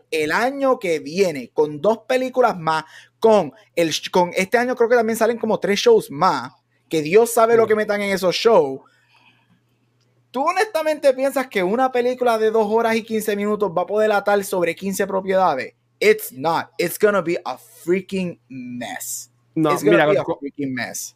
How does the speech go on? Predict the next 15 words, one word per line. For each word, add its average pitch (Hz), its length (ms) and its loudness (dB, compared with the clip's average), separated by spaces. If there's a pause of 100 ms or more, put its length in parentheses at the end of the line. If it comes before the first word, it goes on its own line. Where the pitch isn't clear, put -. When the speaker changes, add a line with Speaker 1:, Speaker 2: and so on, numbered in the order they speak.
Speaker 2:
conseguí 175 380 4
aquí 175 180 0
una 220 120 0
imagen, 170 580 -2
conseguí 143 340 -2
aquí 156 160 -2
una 196 120 2
imagen 156 680 -2
de 135 160 0
lo, 139 140 0
del 135 480 -2
plan 180 440 -2 (400)
de 156 480 0
Phase 175 400 -2
four, 135 560 0